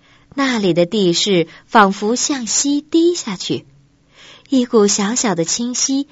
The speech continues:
从我旁边的山上流下来，朝正东流去。一眼望去，真是一片青新翠绿、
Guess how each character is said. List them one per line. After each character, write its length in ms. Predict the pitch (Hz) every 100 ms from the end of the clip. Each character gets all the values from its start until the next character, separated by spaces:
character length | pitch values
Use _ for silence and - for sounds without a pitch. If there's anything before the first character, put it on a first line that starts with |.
| _
从 200 | - 214
我 100 | 190
旁 300 | 151 156 170
边 160 | 208 190
的 100 | 147
山 300 | - 277 294
上 180 | 240
流 220 | 156 131 151
下 200 | 269 226
来， 200 | 135 - _ _
朝 280 | - 156 180
正 380 | 202 - 277 208
东 220 | 285 320
流 240 | 185 131
去。 320 | 139 - 151 - _ _ _ _ _ _ _ _ _ _ _ _
一 380 | - 269 233 208
眼 260 | 196 165 156
望 300 | 208 180 160
去， 400 | - 190 160 151 - -
真 240 | - 294 311
是 140 | -
一 180 | 190 175
片 340 | - 190 151
青 380 | 135 - 233 247
新 300 | 240 269 262
翠 320 | - 285 190
绿、 240 | 180 175